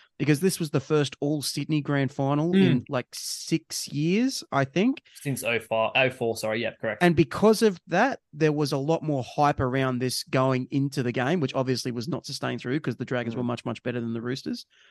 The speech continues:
Speaker 1: But it was, it was a, a, a great vibe through the week that I remember. It's
Speaker 2: Yes.
Speaker 1: probably the first time that I remember, like, experiencing grand final week,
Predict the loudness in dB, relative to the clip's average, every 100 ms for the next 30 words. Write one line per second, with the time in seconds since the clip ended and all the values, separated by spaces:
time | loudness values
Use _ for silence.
0 | _ _ _ _ _ 2 2 2 _ _
1 | _ _ _ _ 0 0 4 6 6 2
2 | -2 2 2 4 2 -4 -6 -8 -8 -2
3 | -2 -2 2 2 2 -2 0 0 -2 -4
4 | -2 -2 -2 -6 -4 -2 0 0 -2 0
5 | 2 4 4 4 2 2 -2 0 0 0
6 | -4 _ _ _ -2 2 2 2 2 2
7 | 0 -6 -6 -6 -6 0 0 0 -2 -4
8 | -6 -8 -2 0 0 0 0 2 0 -4
9 | -4 -4 -6